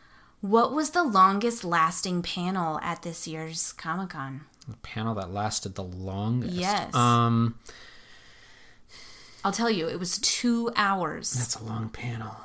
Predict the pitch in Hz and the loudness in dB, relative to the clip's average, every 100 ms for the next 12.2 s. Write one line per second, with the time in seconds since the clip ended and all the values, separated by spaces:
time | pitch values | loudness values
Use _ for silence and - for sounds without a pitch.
0 | - 185 180 175 170 185 110 110 110 - | -10 -6 -4 -4 -4 -4 -6 -8 -10 -12
1 | - 135 113 110 110 113 113 104 107 104 | -8 -6 -4 -2 -2 -2 -2 -2 -4 -4
2 | 107 104 107 - - - - - 147 151 | -4 -4 -6 -12 -20 -20 -4 4 6 8
3 | 147 143 139 135 147 135 135 131 131 117 | 8 6 4 2 2 2 2 4 4 4
4 | 123 120 113 113 113 110 131 135 _ - | 2 2 2 2 0 0 -2 -6 _ -4
5 | 131 127 117 110 107 110 - 120 117 110 | 0 2 2 2 0 -6 -4 -2 0 0
6 | 104 104 101 - 120 127 131 131 143 156 | 0 -2 -6 -4 -2 0 2 0 0 0
7 | 165 - _ _ _ _ _ 208 190 165 | -2 -6 _ _ _ _ _ 2 2 2
8 | 170 - - - 113 117 120 107 98 - | -6 -18 -20 -6 0 2 2 -2 -8 -12
9 | _ _ _ _ _ _ _ _ _ _ | _ _ _ _ _ _ _ _ _ _
10 | - - - 135 107 98 - 127 117 110 | -20 -6 0 2 0 -2 0 2 2 2
11 | 107 107 110 _ - 117 107 98 - 104 | 0 -4 -10 _ -2 -2 0 -2 -2 -2
12 | 98 95 | -4 -6